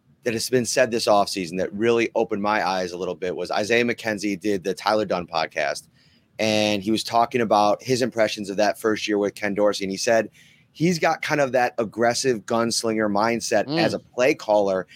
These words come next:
Speaker 1: And so you saw a lot of deep shots last year. And I
Speaker 2: Right.
Speaker 1: think that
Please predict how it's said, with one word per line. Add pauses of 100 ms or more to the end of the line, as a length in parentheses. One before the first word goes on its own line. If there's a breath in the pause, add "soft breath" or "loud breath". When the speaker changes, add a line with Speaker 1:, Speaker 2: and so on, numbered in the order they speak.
(140 loud breath)
Speaker 1:
And
so
you
saw
a
lot
of
deep
shots
last
year.
And
I
Speaker 2:
Right.
Speaker 1:
think (360 soft breath)
that